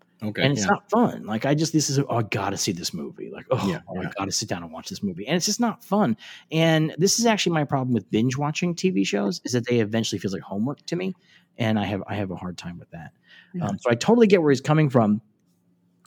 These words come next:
Speaker 2: I do weirdly think that the weekly release schedule of the M C U T V shows helps me make it not feel like homework, even though it is weekly homework, 'cause it's actually something to look forward to week in and week out. So I really enjoy that aspect of it.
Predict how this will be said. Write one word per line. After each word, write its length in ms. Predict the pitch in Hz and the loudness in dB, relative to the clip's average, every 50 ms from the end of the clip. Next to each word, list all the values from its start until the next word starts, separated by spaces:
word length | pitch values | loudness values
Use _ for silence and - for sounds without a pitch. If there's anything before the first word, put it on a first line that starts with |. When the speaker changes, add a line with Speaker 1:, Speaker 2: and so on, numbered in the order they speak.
| _ - | _ 4
Speaker 2:
I 80 | 185 | 4
do 220 | 185 175 160 269 294 | 6 6 6 6 6
weirdly 460 | 269 175 143 170 190 170 170 160 147 | 6 8 8 8 8 8 6 4 4
think 260 | - - 143 143 127 | 4 2 0 0 2
that 160 | 127 120 120 | 0 0 2
the 340 | - 127 117 117 120 113 - - | 2 2 2 2 2 0 -4 -8
weekly 440 | 117 107 110 131 127 131 131 123 117 | -2 2 4 4 4 4 4 4 4
release 360 | 110 101 101 98 101 117 120 | 4 2 2 0 0 0 0
schedule 420 | - - 127 117 117 120 123 120 117 | 0 0 0 0 2 4 4 4 4
of 80 | 104 | 4
the 120 | 104 101 101 | 2 0 -2
M 100 | 101 107 | -2 -2
C 160 | - - 110 | -2 0 0
U 100 | 107 101 | 0 0
T 220 | 95 - - 104 | 0 -2 -2 -2
V 160 | 95 98 107 113 | 0 0 -2 0
shows 300 | - - 120 117 110 - | 0 2 2 2 0 -2
helps 520 | - - - - 113 151 160 - - - | -6 -8 -6 -4 -4 -4 -4 -6 -4 -2
me 340 | 104 98 98 107 135 165 190 | 0 2 2 4 4 4 4
make 240 | 190 185 190 190 185 | 4 4 4 2 2
it 80 | 175 | 0
not 200 | 165 180 - 175 | 0 0 0 0
feel 100 | - 190 | 2 2
like 140 | 196 185 180 | 2 2 2
homework, 320 | - 180 185 190 185 180 - - | 2 2 2 2 2 -2 -2 0
even 280 | 156 165 165 165 170 160 | 2 4 6 6 6 6
though 160 | 156 147 147 | 6 6 6
it 100 | 147 143 | 6 4
is 400 | 127 123 139 143 147 147 139 - - | 4 4 4 4 4 4 2 0 0
weekly 360 | 120 123 135 131 - 135 135 | 2 2 4 4 2 2 2
homework, 440 | 120 120 131 147 165 175 180 - - _ _ _ _ _ _ _ _ _ - - - - _ _ - | 4 4 2 2 2 0 -2 -4 -10 _ _ _ _ _ _ _ _ _ -20 -20 -20 -20 _ _ 4
'cause 140 | - 160 | 4 6
it's 140 | 175 180 175 | 6 6 6
actually 200 | 226 262 - 233 | 6 6 6 6
something 260 | - - 185 170 165 | 6 6 6 8 8
to 60 | 143 131 | 8 6
look 200 | 117 113 - - | 6 4 2 0
forward 420 | - - 107 117 127 143 151 147 | 0 2 6 6 6 6 4 4
to 140 | - 175 175 | 4 4 6
week 280 | 165 165 160 165 - | 6 4 2 2 2
in 140 | 170 165 165 | 2 4 4
and 100 | 165 160 | 4 4
week 160 | 160 160 165 | 2 2 2
out. 240 | 170 165 170 170 - | 2 0 0 0 2
So 80 | - 135 | 4 4
I 60 | 127 | 6
really 260 | 123 139 143 135 127 | 8 8 8 8 6
enjoy 260 | 110 98 90 92 87 85 | 4 4 2 -2 -4 -6
that 180 | 76 73 76 | -8 -10 -12
aspect 420 | - - - - - - - - - | -12 -14 -14 -14 -16 -18 -20 -20 -18
of 80 | - | -18
it. 140 | - 50 - | -18 -20 -20